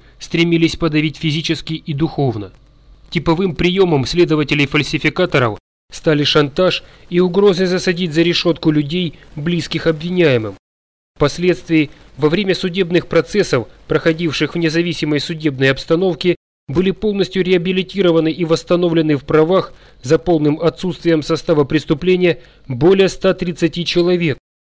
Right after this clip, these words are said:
незаконно задержанных и арестованной группой следователей-преступников Гдляна Иванова.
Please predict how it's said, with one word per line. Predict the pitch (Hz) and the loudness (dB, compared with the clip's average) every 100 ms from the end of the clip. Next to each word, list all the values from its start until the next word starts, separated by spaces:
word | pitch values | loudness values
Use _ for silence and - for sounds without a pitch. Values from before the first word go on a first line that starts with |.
| _ _ - | _ _ -4
незаконно | 143 143 160 156 160 147 | 0 2 0 0 0 2
задержанных | 139 156 151 185 151 175 170 - - - | 2 0 0 -2 0 0 0 -4 -16 0
и | 160 | 2
арестованной | 165 160 - 180 170 165 | 4 2 0 0 2 2
группой | 156 170 160 | 0 -2 0
следователей-преступников | 151 170 160 160 156 156 151 156 147 - 165 165 143 151 127 _ _ | 0 0 2 2 2 0 0 0 -2 -4 -2 -2 2 0 0 _ _
Гдляна | 139 139 160 156 135 135 | -10 -4 0 2 2 0
Иванова. | 156 151 156 160 139 107 | -4 -2 0 2 0 -2